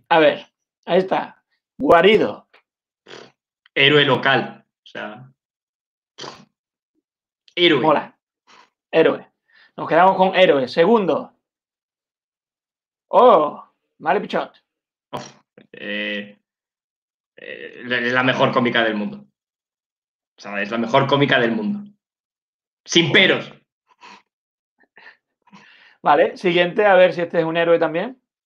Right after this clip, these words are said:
Speaker 1: Ahí está, Miguel Ángel Revilla.
Speaker 2: Comedia.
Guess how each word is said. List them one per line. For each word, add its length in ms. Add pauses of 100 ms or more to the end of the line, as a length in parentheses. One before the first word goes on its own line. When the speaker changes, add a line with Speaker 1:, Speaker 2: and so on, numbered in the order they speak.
(1800)
Speaker 1:
Ahí 120
está, 380
Miguel 260
Ángel 240
Revilla. 400 (3000)
Speaker 2:
Comedia. 580